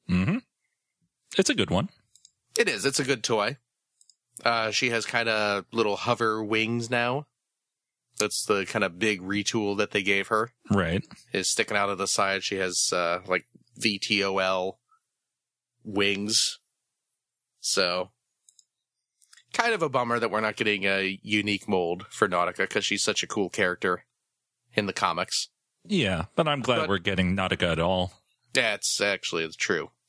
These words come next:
Speaker 2: So, yeah, pretty awesome.
Speaker 1: Um. Oh, here's a, here's another one that's, uh,
Speaker 2: Mm-hmm.
Speaker 1: pretty cool. It's a, it's a Legends class toy.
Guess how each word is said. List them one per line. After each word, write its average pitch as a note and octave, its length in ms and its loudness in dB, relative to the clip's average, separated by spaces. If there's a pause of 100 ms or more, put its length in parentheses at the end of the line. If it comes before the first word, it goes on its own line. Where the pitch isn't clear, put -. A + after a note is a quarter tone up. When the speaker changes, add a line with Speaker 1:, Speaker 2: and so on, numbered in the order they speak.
Speaker 2:
So, E2 300 0 (1400)
yeah, G2 200 0 (760)
pretty F#2+ 200 2
awesome. E2 420 -4 (1080)
Speaker 1:
Um. B2 720 2
Oh, B2 240 2 (200)
here's A2+ 160 2
a, F2 120 0 (120)
here's G2 220 0
another F2+ 340 0
one E2 400 -2
that's, - 300 0
uh, E2+ 180 0
Speaker 2:
Mm-hmm. G2+ 200 -4 (340)
Speaker 1:
pretty F#2+ 220 2
cool. F#2 440 0
It's - 140 -2
a, F2 200 0
it's F#2+ 140 0
a F#2 40 2
Legends F#2 360 0
class - 640 -2
toy. F2 360 0